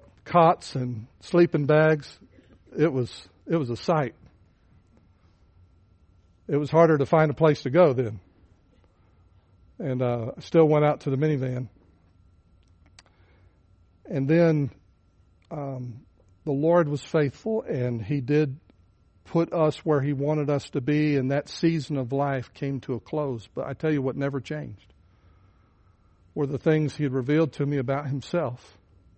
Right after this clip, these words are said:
as I turned to Him every day with that sense of anxiety, urgency, worry, fear, what's gonna happen, and learning to unburden my heart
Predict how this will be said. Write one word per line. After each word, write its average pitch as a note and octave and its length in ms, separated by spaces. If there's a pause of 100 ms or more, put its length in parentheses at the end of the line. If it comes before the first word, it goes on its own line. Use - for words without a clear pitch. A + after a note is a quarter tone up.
(1080)
as C#3+ 160
I C#3 120
turned E3 360
to C#3+ 60
Him B2+ 320 (160)
every D3+ 520
day C3+ 400 (960)
with C#3 180
that C#3+ 200
sense D3+ 440
of B2 180 (2000)
anxiety, C#3+ 840
urgency, D3+ 720
worry, D3+ 680
fear, D#3 440
what's C#3 200
gonna C#3+ 160
happen, C#3+ 320 (340)
and C#3+ 240
learning D3+ 520 (100)
to C3+ 420
unburden D3+ 640
my E3 160
heart B2 400